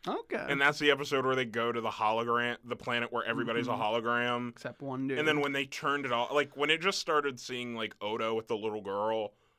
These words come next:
Speaker 2: and, like, uh, at the beginning of the air-, episode, Kira was like, "You don't have any friends, do you?" And it's like, "Well, I consider Kira a friend." And he's like, and I was like, "That does count," 'cause they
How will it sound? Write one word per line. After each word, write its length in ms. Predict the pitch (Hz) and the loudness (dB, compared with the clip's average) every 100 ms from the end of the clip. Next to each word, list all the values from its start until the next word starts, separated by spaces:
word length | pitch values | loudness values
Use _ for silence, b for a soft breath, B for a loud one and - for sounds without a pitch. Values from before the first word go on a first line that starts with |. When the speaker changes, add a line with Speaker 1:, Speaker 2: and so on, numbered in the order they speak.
| _ | _
Speaker 2:
and, 180 | 143 143 | 0 2
like, 400 | 143 131 117 - _ _ - _ | 2 2 0 -10 _ _ -20 _
uh, 340 | 127 120 113 101 | 0 2 0 -2
at 100 | 131 | -8
the 80 | 131 | -8
beginning 340 | 135 135 139 | -6 -4 -2
of 60 | 131 | -2
the 80 | 123 | 0
air-, 200 | 117 120 120 | -2 -4 -8
episode, 380 | 117 113 107 101 | -8 -8 -8 -6
Kira 280 | 120 110 | -4 0
was 200 | 113 107 | 0 -2
like, 260 | 110 104 98 - - B B | -4 -6 -6 -16 -20 B B
"You 120 | 175 | 2
don't 160 | 214 185 | 4 6
have 180 | 170 151 | 6 4
any 100 | 131 | -6
friends, 540 | 127 117 120 107 104 | -2 0 0 -2 -8
do 120 | 92 | -8
you?" 360 | 101 90 90 98 | -6 -6 -6 -6
And 160 | 104 | -8
it's 160 | 110 110 | -8 -4
like, 200 | 107 95 b b - | -4 -6 b b -4
"Well, 160 | 110 | 2
I 80 | 123 | 2
consider 380 | 120 110 120 101 | 0 -6 -6 -6
Kira 760 | - 123 175 127 104 98 101 101 | -2 2 4 4 2 -2 -4 -6
a 40 | |
friend." 360 | - 104 107 113 | -4 -2 -2 -2
And 100 | 113 | -4
he's 200 | 113 104 | -6 -4
like, 280 | 104 95 - _ _ _ _ | -6 -8 -16 _ _ _ _
and 100 | 240 | 4
I 80 | 226 | 4
was 120 | 165 | 4
like, 120 | 127 | 4
"That 200 | 151 131 | 4 2
does 240 | 113 92 - | -2 -6 -8
count," 480 | 117 113 101 120 - | -6 -4 -2 -4 -2
'cause 220 | 175 131 | -2 6
they 260 | 156 156 | 6 6